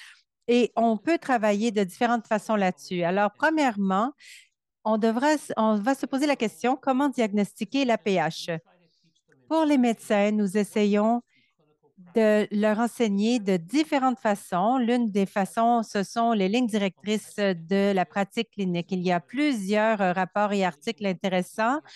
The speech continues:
Donc, euh, ceci est un article dont je suis très fière. Il y a beaucoup de personnes dans le groupe, euh, certains de mes amis, comme, euh, Lisa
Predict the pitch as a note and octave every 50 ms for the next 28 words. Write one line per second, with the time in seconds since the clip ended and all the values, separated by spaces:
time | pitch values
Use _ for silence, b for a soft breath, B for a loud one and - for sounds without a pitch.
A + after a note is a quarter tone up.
0 | B B B B B - A3 A3 G#3+ - A#3 A3 G#3 F#3 - - - - A#3+ A3
1 | - - C4+ C4 - B3 A#3 A3 G#3 G3 - - - A#3 _ - A3+ G#3 F3+ G#3
2 | G3+ G3 - - G3 F#3 F#3 G3+ F#3+ - A3 G3 - - G#3 F#3+ - - A#3+ B3
3 | B3 B3 A#3 A#3 G#3 G3 F#3+ F#3+ F3 G3 F#3+ A#3 G#3+ - - G#3+ G3+ - - -
4 | - A3 A#3 A#3 A3+ A3 G#3 F#3+ E3+ E3+ G3+ G3+ G3+ G3+ F3+ - F#3 - C#4+ D4+
5 | - _ - A#3+ A3+ G#3+ G#3 G3 - A3 G3+ - A3+ G#3 F#3+ G#3 G3+ G3 F3+ F#3+
6 | G3 F#3+ F#3+ G3+ A#3 C4+ D4 D4 B B B B B B B B _ - - A3
7 | A3 G#3+ G#3+ G#3 G3+ G3+ G3 G3+ F#3+ - A3 A3 B3 B3 G#3 - - - A#3 A#3+
8 | B3